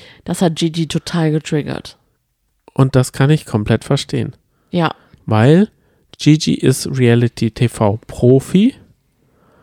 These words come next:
Speaker 2: und Lukas ist Profi im Erfüllen an Erwartungen an sich selber, denkt er. Und
Speaker 1: Ja.
Speaker 2: das hat mit Reality halt nichts zu tun.
Speaker 1: Ja, und das
Speaker 2: Das
Speaker 1: Krasse
Speaker 2: hat mehr
Speaker 1: ist,
Speaker 2: mit so einer Fantasie,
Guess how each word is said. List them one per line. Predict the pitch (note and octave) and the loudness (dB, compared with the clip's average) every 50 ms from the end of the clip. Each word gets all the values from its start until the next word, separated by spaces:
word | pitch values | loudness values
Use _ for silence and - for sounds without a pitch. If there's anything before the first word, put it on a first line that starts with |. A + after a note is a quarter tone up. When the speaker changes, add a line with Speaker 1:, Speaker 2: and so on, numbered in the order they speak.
| _ _ _ _ _ _ | _ _ _ _ _ _
Speaker 2:
und | C#3 C#3+ C#3+ C#3+ C#3 - - - _ _ _ _ _ _ | 2 4 4 2 0 -6 -12 -18 _ _ _ _ _ _
Lukas | - C3 D3 - - - F3 E3+ - - | 0 2 2 2 2 2 0 0 0 -4
ist | - - - C#3+ C#3 - - - _ _ _ _ _ _ _ - | -4 0 0 0 0 0 -6 -14 _ _ _ _ _ _ _ -8
Profi | - - C#3+ D#3 D#3 - D#3 C#3+ - - _ | -2 2 2 2 4 4 2 2 2 0 _
im | - - C3+ C3 C3+ C3 C3 - _ _ _ _ _ _ _ _ _ | -4 -2 -2 0 0 -2 -6 -8 _ _ _ _ _ _ _ _ _
Erfüllen | - C3 B2+ - - - - D3+ D#3 D#3+ D#3+ D#3+ D#3+ D#3+ D#3 - - _ _ - | -4 -2 -2 -2 -2 2 4 4 6 6 4 2 2 0 -2 -4 -6 _ _ -2
an | B2+ C3 C3 | -2 -2 0
Erwartungen | - B2+ B2 B2 A#2+ B2 C3+ C#3 - D3+ C3+ B2 - - - | -2 -2 -2 0 2 2 2 2 2 0 -2 -2 -2 -4 -2
an | B2+ C3 B2+ | -2 0 0
sich | A#2+ B2 A#2+ - | 0 -2 -4 -4
selber, | - - A#2+ A#2+ A2+ G#2+ A2+ G2+ G#2+ - _ _ _ _ A#2 | -2 0 2 4 4 4 2 0 -2 -4 _ _ _ _ -2
denkt | G#2+ G#2 G#2 - - | -2 -2 -4 -4 -2
er. | F2 G2 G2+ G2 - _ _ _ - - _ _ | -2 -2 -2 -2 -6 _ _ _ -20 -20 _ _
Und | - - G#2+ | -4 -2 2
Speaker 1:
Ja. | F#2+ | 2
Speaker 2:
das | C3 B2+ - | 2 2 2
hat | D3 C3+ - | 0 0 0
mit | C3+ B2+ B2+ | 0 2 4
Reality | B2+ B2+ B2 A#2+ A#2+ A#2 A2+ - - A2+ | 4 6 6 6 4 2 0 0 0 2
halt | G#2 G2 - - | 2 2 0 -2
nichts | G2 - - - - | -4 -6 -6 -8 -8
zu | G#2 | -8
tun. | - - - G2 G#2 G#2+ B2 - _ _ _ _ - - - - - - - _ | -6 -4 -6 -6 -6 -6 -8 -12 _ _ _ _ -20 -20 -20 -20 -20 -20 -20 _
Speaker 1:
Ja, | - D3+ E3 E3 F#3 G#3 G#3 | -6 -4 -2 0 2 2 4
und | F3+ | 2
das | D#3 - | 2 0
Speaker 2:
Das | - - | -4 -8
Speaker 1:
Krasse | - C#3+ E3+ - - A3 | -10 -6 -2 -2 -2 0
Speaker 2:
hat | G#3 B2 | 2 2
mehr | A#2+ A2+ A#2 A2+ | 4 4 4 4
Speaker 1:
ist, | A#2 | 2
Speaker 2:
mit | A#2 - - | -2 -2 0
so | - A#2 | 2 2
einer | A#2 A2+ A#2 A2+ | 4 4 4 4
Fantasie, | - - B2 A#2 B2 A#2 A2 A#2+ C3 B2 A#2 G#2+ A2 | 2 2 2 4 4 2 4 4 2 2 2 0 -2